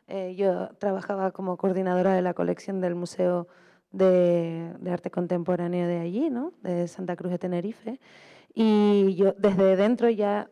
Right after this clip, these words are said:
trabajaba con la universidad, por ejemplo, porque entendía que a través de profesores amigos y todo esto, eh, yo entendía que la colaboración hacia afuera, extramuros, era completamente necesaria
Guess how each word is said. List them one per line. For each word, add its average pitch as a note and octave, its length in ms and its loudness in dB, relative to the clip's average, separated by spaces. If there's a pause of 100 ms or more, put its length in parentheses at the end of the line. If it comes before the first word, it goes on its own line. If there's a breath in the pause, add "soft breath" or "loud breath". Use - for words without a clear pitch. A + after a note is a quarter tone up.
(120)
trabajaba G3+ 640 2
con E3+ 400 -6
la E3+ 100 -2
universidad, F3 640 -2
por A#3 140 -10
ejemplo, B3+ 400 -4
porque G3 220 -6
entendía F3+ 520 -6 (440 loud breath)
que G3 480 4
a F3+ 80 -4
través F3+ 280 -2
de F3 200 -2 (200)
profesores F3+ 600 -2
amigos F#3 640 -2
y F3 80 -6
todo F3+ 200 -8
esto, A#3+ 360 -8 (400 loud breath)
eh, G3 400 2
yo G3 80 0
entendía G3+ 500 0
que F#3 400 2
la F3+ 160 -2
colaboración F3 680 0
hacia F#3 220 -6
afuera, G#3 400 2
extramuros, G3 760 -4
era F3+ 220 -10
completamente F3 640 -8
necesaria F#3+ 680 -6